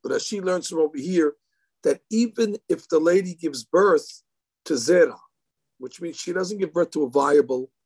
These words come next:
child, we call that a miscarriage. So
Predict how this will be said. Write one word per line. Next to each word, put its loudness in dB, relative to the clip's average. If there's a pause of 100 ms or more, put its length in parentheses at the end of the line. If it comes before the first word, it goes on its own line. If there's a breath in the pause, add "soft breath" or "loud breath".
(360)
child, -6 (680)
we -20
call -2
that -2
a -4
miscarriage. -4 (500)
So -8